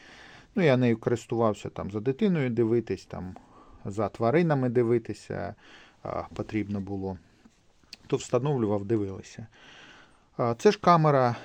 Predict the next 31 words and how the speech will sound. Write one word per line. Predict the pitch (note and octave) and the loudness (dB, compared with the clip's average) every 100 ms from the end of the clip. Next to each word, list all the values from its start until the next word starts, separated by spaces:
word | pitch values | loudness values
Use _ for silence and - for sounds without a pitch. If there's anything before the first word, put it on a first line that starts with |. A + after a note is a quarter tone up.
| - | -2
для | C3 | 0
того, | C3 C3 | 4 2
щоб | - A#2+ | 2 -4
встановлювати | - B2+ B2+ A#2+ A#2 A2+ C3 | -2 -2 0 2 0 2 0
на | D3 | 0
вулиці. | E3+ A3 F#3+ E3+ - C3+ A#2 - - - - - - - | 2 2 2 -2 -4 -4 -4 -10 -20 -20 -20 -20 -16 -2
Вона | A#2 A#2 A2 | 2 4 2
ніби | A#2+ A#2 A2+ | 2 2 2
герметична, | G#2 A2 B2+ B2+ G#3 - D3+ | 0 0 -2 -2 -4 -2 -4
як | C3 - | -4 -4
обіцяють | A#2 A#2 - B2 A2+ - | -4 -4 0 0 0 -2
китайці, | A#2 - A2+ A2 - A2+ G#2+ _ | -6 0 0 0 -6 -12 -12 _
там | F#2 G2+ | -6 -6
побачимо. | - A2+ D#3 D3+ B2 A2 A2+ - - - - - - | -6 -4 -4 -4 -8 -8 -10 -16 -20 -20 -20 -20 -6
А, | B2 A2+ A2 G#2+ - - | 0 2 0 -2 -8 -6
ну, | F#3 | 0
вона | D3 C#3 B2+ | 2 4 4
буде | B2 A#2+ A#2 A#2 G#2+ | 4 0 6 6 6
під | - A#2 G#2 G#2+ | 2 -6 -6 -2
навісом | A2 A2 B2+ F3 G3 A#2+ G#2 - | 0 2 0 0 -2 -2 -6 -8
стояти, | - - G#2+ G#2 F#2+ - | -12 -4 0 0 -2 -10
так | - G2+ | -10 -10
що | - G#2 | -8 -8
не | G2+ F#2+ G2 A#2 | -8 -8 -6 -6
зовсім | A2 F#2 - F2+ E2+ | -4 -8 -10 -12 -10
на | |
вулиці, | F#2+ D3 D#3+ A2+ - | -8 -4 -4 -4 -8
але, | - G2+ B2 A2+ G#2 - _ - - - - - - | -6 -4 -4 -4 -6 -12 _ -20 -20 -20 -20 -20 -14
а, | C#2+ D2+ D2 - _ _ A#2 | -10 -10 -12 -16 _ _ -6
на | G#2+ | -6
відкритому | G#2+ A2+ G#2+ G#2+ G2+ | -4 -4 -4 -4 -8